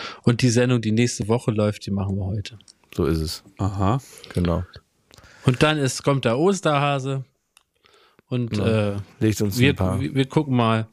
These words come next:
Speaker 1: wo der überall hinkommt auf der Welt.
Speaker 2: So ist es. Also, ne?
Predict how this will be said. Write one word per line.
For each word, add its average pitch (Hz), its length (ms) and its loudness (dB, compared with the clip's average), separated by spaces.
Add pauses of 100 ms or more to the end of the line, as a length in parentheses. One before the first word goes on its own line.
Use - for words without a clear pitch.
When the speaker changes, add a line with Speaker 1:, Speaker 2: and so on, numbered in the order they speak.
(140)
Speaker 1:
wo 123 140 2
der 113 160 2
überall 107 340 0
hinkommt 107 480 -2
auf 101 140 -4
der 95 160 -4
Welt. 95 280 -4 (460)
Speaker 2:
So 90 100 0
ist 82 140 2
es. 82 160 -6 (300)
Also, 147 380 2 (220)
ne? 160 220 2